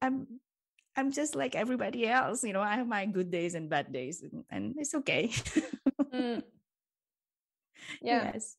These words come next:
Speaker 2: And when we don't expect from ourselves to be, to have good days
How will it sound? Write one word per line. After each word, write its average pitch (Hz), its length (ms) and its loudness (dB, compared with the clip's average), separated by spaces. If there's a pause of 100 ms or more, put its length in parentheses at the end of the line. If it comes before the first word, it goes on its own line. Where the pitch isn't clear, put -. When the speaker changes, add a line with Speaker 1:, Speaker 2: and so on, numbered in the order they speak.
Speaker 2:
And 240 260 0
when 247 220 2
we 240 140 4
don't 254 400 0
expect - 800 -2
from 233 180 0
ourselves 214 720 -2 (100)
to 240 100 0
be, 208 520 -2 (480)
to 254 80 -4
have 226 240 0
good 240 260 0
days 214 320 0